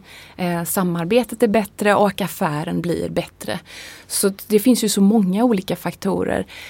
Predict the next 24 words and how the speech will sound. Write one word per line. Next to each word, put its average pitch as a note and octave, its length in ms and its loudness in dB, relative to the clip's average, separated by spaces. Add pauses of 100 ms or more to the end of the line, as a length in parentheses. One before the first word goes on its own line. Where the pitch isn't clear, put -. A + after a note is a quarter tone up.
(180)
Eh, F3+ 320 -2
och - 180 2
jag C4 140 2
tror C#4+ 340 2
givetvis B3 720 2
så, A#3 180 -2
så, G#3+ 500 -2 (680)
så - 180 0
ska G#3+ 220 2
man G3 140 2
kunna F#3 260 -2
välja F3 580 2
och F3+ 100 2
det F3+ 80 4
är F3+ 40 4
upp E3+ 140 0
till E3+ 120 -4
var E3+ 200 4
och D#3+ 60 0
en D#3+ 140 0
hur D#3+ 80 0
man E3+ 160 0
vill E3 160 2
göra, D#3+ 420 2